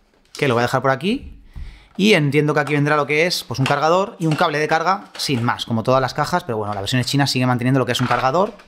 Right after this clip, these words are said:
obviamente es la versión china, por eso nos mandan la tienda un adaptador para poder cargarlo aquí en España. Y el cable de carga que es U S B A a U S B C.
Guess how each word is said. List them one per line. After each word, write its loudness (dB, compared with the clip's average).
obviamente 0
es -4
la -2
versión 0
china, 2
por -4
eso -2
nos -6
mandan 0
la -4
tienda 0
un 0
adaptador -2
para -2
poder -4
cargarlo -2
aquí -6
en -2
España. -6
Y 2
el 2
cable 0
de -2
carga 0
que -2
es -8
U 4
S 2
B -2
A 0
a 4
U 2
S -2
B -4
C. -14